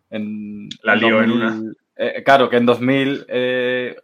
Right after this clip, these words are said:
Speaker 1: eh, llegó y se hizo cuatro partidos con cero hits, cero bases por bolas y tal. ¿Se acuerda de que en dos mil uno,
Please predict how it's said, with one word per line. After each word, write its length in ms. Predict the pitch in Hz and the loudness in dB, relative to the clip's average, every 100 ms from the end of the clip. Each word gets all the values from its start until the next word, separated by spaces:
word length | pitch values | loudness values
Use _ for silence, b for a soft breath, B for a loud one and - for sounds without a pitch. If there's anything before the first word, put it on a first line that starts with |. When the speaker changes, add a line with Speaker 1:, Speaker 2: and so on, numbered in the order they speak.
| - | -6
Speaker 1:
eh, 760 | 123 123 123 123 120 120 120 | -2 -2 -2 -4 -4 -4 -4
llegó 400 | 120 120 131 135 | -4 0 2 0
y 100 | 113 | -2
se 140 | 123 135 | -4 -4
hizo 440 | 123 127 113 - _ | -2 -4 -4 -6 _
cuatro 300 | 131 139 123 | 2 4 2
partidos 640 | 120 - 131 117 107 - _ _ _ _ _ _ _ | -2 -2 -6 -6 -8 -12 _ _ _ _ _ _ _
con 520 | 131 120 113 113 110 | 0 2 0 -2 -4
cero 280 | - 127 113 | -2 -2 -2
hits, 360 | - 135 123 - | -4 -6 -6 -6
cero 240 | 127 120 | -4 -2
bases 220 | 113 113 - | -2 -4 -8
por 140 | 117 | -6
bolas 460 | 117 123 110 104 - | -2 -2 -4 -10 -8
y 40 | |
tal. 260 | 113 147 - | -2 -2 -4
¿Se 120 | - | -10
acuerda 300 | - 113 120 | -6 -2 0
de 100 | 120 | 0
que 80 | 123 | -2
en 60 | |
dos 140 | 120 123 | -2 -4
mil 160 | 143 | -4
uno, 320 | 160 175 185 | -4 -6 -10